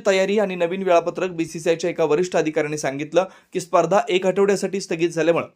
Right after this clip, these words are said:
फायनल सामना पंचवीस ऐवजी तीस मे रोजी खेळवण्यात येईल. उर्वरित सर्व सामने मर्यादित ठिकाणी आयोजित करण्यात येणार आहेत. रात्रीपर्यंत सर्व संघांना नवीन वेळापत्रक पाठवण्यात येईल.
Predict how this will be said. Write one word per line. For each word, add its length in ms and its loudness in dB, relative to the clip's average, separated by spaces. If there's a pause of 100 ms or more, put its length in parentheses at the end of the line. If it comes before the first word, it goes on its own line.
फायनल 280 0
सामना 280 0
पंचवीस 440 -6
ऐवजी 240 0 (140)
तीस 180 -8
मे 100 -2
रोजी 280 -4
खेळवण्यात 340 0
येईल. 140 -4 (360)
उर्वरित 320 6
सर्व 220 4
सामने 260 0
मर्यादित 460 2
ठिकाणी 260 -4
आयोजित 260 -6
करण्यात 240 -4
येणार 200 -8
आहेत. 80 -12 (400)
रात्रीपर्यंत 580 2
सर्व 260 2
संघांना 400 -2
नवीन 260 0
वेळापत्रक 420 0
पाठवण्यात 420 -4
येईल. 120 -14